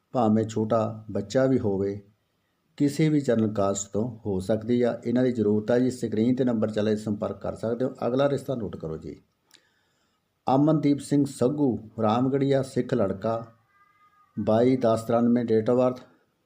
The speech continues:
ਬਤੌਰ ਸਰਵਿਸ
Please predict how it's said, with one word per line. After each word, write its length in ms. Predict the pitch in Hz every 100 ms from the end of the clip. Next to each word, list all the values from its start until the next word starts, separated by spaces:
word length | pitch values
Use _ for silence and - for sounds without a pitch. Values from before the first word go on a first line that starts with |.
| _ _ _ _ - - - _ _ _ _ _ _ _ _ _ _ _ _ _ _ _ - - _ _ _ _ _ - _ _ -
ਬਤੌਰ 580 | 95 107 107 117 131 131
ਸਰਵਿਸ 760 | 131 123 123 123 127 135 -